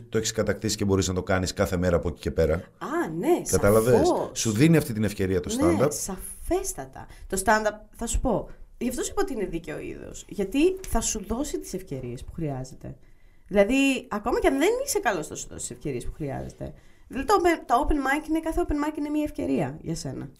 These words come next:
Speaker 1: Ναι.
Speaker 2: Δηλαδή,
Speaker 1: Οποιαδήποτε
Speaker 2: άσχετα
Speaker 1: παράσταση.
Speaker 2: οποιαδήποτε παράσταση. Και τα open mic, γιατί στην, στην αρχή είναι μόνο open mic. Δεν θα σε καλέσει ο άλλος πρώτος παράσταση να έρθεις να ανοίξεις.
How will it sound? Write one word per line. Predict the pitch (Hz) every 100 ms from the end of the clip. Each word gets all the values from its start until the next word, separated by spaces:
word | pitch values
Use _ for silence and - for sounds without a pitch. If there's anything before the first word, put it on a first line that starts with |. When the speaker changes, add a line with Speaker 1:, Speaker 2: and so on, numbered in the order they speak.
| _
Speaker 1:
Ναι. | 92 92 71 - - _ -
Speaker 2:
Δηλαδή, | - 214 226
Speaker 1:
Οποιαδήποτε | 294 226 330 120
Speaker 2:
άσχετα | 104 92
Speaker 1:
παράσταση. | - 254 - - - -
Speaker 2:
οποιαδήποτε | 220 - 240 247 - -
παράσταση. | 247 202 185 185 185 208 214 - - -
Και | - 226
τα | 240 254
open | 294
mic, | 285 359
γιατί | 392 359
στην, | 381 311 - - -
στην | -
αρχή | 220 220 370
είναι | 320
μόνο | 277 214 165
open |
mic. | 151 151 143 -
Δεν | 190
θα | 220
σε | 202
καλέσει | 185 165 170 160
ο |
άλλος | 160
πρώτος | - 165 160 -
παράσταση | 156 151 - 175
να | 156
έρθεις | 147 170
να | 147
ανοίξεις. | 135 - - -